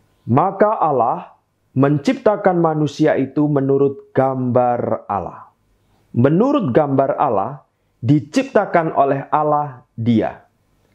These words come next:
Laki-laki dan perempuan diciptakan oleh Allah mereka. Allah memberkati mereka,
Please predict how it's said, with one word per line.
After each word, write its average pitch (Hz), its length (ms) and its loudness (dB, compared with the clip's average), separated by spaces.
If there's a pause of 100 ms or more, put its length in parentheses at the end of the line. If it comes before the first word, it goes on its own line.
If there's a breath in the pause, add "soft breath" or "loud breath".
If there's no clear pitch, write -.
(440)
Laki-laki 160 720 2
dan 143 240 0
perempuan 131 800 -2
diciptakan 135 800 0
oleh 120 320 0
Allah 113 560 -2 (160)
mereka. 151 640 -2 (320)
Allah 190 400 2
memberkati 139 560 0
mereka, 127 720 -2